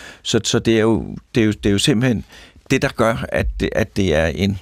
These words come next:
så forfærdelig sygdom, sygdom, som det er, at de kan med blodet og, øh, føres et andet sted hen og begynde at vokse der. Og her, i det her tilfælde med prostatacancer, der er det hyppigt knoglerne, at det er til, men det er prostatacancer.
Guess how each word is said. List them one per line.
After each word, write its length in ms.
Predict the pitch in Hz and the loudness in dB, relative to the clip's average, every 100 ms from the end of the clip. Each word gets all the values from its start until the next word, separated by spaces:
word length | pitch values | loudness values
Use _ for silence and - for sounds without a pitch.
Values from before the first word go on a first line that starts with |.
| - | -10
så 160 | - 110 | -4 -2
forfærdelig 440 | 104 113 78 110 | 0 0 -2 -2
sygdom, 360 | 139 143 123 - | -2 -2 -4 -6
sygdom, 360 | - 139 131 | 0 0 0
som 120 | 104 | 0
det 100 | 98 | 0
er, 60 | 131 - - - - - _ | 0 -4 -20 -20 -20 -20 _
at 160 | 156 - | 0 0
de 100 | 143 | 2
kan 220 | 139 123 | 0 2
med 140 | 127 | 0
blodet 580 | 113 131 135 117 151 - | 2 2 2 2 0 -2
og, 260 | - - - - - - - | -4 -4 -4 -10 -20 -12 0
øh, 240 | 110 98 | 2 2
føres 420 | - 120 101 98 - | 2 2 2 2 0
et 100 | 107 | 0
andet 160 | 127 | 0
sted 160 | - 120 | 0 0
hen 180 | 104 - | 2 0
og 60 | |
begynde 240 | 117 98 95 | 0 0 0
at 60 | |
vokse 220 | 95 - | -2 -6
der. 120 | - - - | -6 -6 -10
Og 180 | - - | -4 0
her, 240 | 131 104 - - - - | 2 0 -4 -18 -20 -4
i 100 | 98 | 0
det 120 | 151 | 2
her 100 | 160 | 2
tilfælde 460 | 139 147 143 135 - - - - | 2 -2 0 -4 -4 -14 -14 -12
med 60 | |
prostatacancer, 600 | - 123 - 135 117 - | 0 0 0 -2 -2 0
der 120 | 117 | 0
er 60 | 117 | 0
det 120 | 123 - - - - | -2 -6 -18 -18 -2
hyppigt 300 | 156 - - - - | 0 0 -4 -12 -4
knoglerne, 520 | 117 95 90 113 117 - _ - - | 2 2 4 0 -2 -10 _ -20 -2
at 220 | 110 - | -2 2
det 100 | 101 | 0
er 60 | 82 | 2
til, 200 | - 110 | 2 2
men 120 | 110 | 2
det 140 | 104 | 2
er 120 | 107 135 - - - - | 0 -2 -14 -20 -20 -2
prostatacancer. 800 | 101 104 110 110 - - - | 0 0 -2 -4 -4 -8 -8